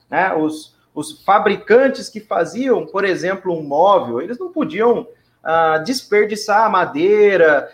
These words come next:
e tudo mais, então você tinha um processo que era basicamente focado na qualidade tanto da matéria-prima quanto do produto, para que o produto final pudesse ser entregue,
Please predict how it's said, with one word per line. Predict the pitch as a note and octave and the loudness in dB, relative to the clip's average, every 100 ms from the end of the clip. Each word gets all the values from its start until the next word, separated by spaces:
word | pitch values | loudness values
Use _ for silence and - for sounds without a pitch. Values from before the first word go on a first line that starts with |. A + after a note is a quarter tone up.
| _ | _
e | F#3 | -14
tudo | F3+ A#3 G#3+ | -8 -6 -2
mais, | G3 G#3+ | -2 -2
então | B3 B3 A3 C4 - _ _ _ | -6 -2 -2 -2 -6 _ _ _
você | A#3 A#3+ B3+ | -2 -2 -8
tinha | - G#3+ A3 | -8 -10 -10
um | |
processo | A3 - G3+ G3+ G#3 G#3 - B2 _ _ _ | -6 -6 -6 -2 -2 -2 -6 -16 _ _ _
que | - A3+ G#3 - - | -10 -8 -6 -8 -2
era | E3+ G3 G#3+ G#3 G3 F3 - - _ | 0 4 6 6 6 4 0 -8 _
basicamente | A#3 D4+ B3+ - A3 F#3+ A3 A#3 | 2 2 0 -2 -2 -2 -6 -6
focado | - A3+ A3 F#3+ G#3 G#3 A3+ - _ | -6 -6 -4 0 0 0 -10 -18 _
na | G3 G#3 | -4 -4
qualidade | - C4 B3+ A#3+ G3+ A#3 A#3+ A#3+ A#3 _ - | 2 2 2 0 4 4 2 -4 -10 _ -4
tanto | D4 E4 | -4 -2
da | A3+ | -2
matéria-prima | A3 G3 G3+ F3 E3+ G#3+ B3 A#3 | 0 0 0 -2 -2 -4 -2 -2
quanto | A#3 A3 | -4 -6
do | G3+ | -12
produto, | - F#3+ F3 A3+ C4 - - | -8 -6 -4 -4 -6 -10 -2
para | G#3+ B3+ D#4+ | 2 4 2
que | D#4+ C4+ | -2 -4
o | C4 | -2
produto | B3 G3+ F3+ F#3 F#3 | 0 0 -2 -8 -8
final | - A#3+ F#3+ A#3 A3+ | -8 -8 -4 -4 -4
pudesse | A3 F3 E3+ E3+ | -8 0 0 0
ser | - F#3+ | -14 -10
entregue, | G3+ G#3+ E3 D#3+ F3 F3+ | -10 -4 2 4 4 0